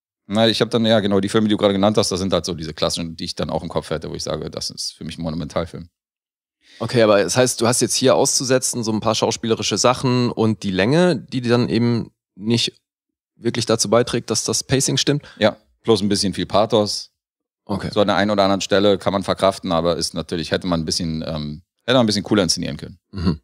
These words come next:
Speaker 1: Aber Alec Guinness und so eine Leute sind natürlich große Namen, also es ist natürlich toll, die zu sehen. Christopher Plummer macht einen guten Job,
Speaker 2: Mhm.
Speaker 1: weil der ist nicht so ein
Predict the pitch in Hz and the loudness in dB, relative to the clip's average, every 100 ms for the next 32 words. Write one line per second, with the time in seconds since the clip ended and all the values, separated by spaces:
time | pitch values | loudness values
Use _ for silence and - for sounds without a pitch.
0 | _ 92 95 107 104 101 101 90 85 82 | _ 0 4 2 4 4 4 2 -2 0
1 | 82 78 80 76 82 - 87 85 76 80 | 0 -2 -6 -4 -8 -6 -6 -4 -2 -2
2 | 73 69 - - 85 - 85 82 - 82 | -2 -6 -8 -8 -8 -4 -2 -2 -4 -6
3 | 82 90 - 85 - 90 87 78 - 85 | -4 -4 0 0 2 2 2 0 -6 -8
4 | 90 95 95 _ _ 101 95 90 110 - | 0 2 0 _ _ 0 2 2 -2 -10
5 | _ _ _ _ - 87 90 98 113 95 | _ _ _ _ -2 0 2 2 2 2
6 | 98 92 85 | 0 0 -2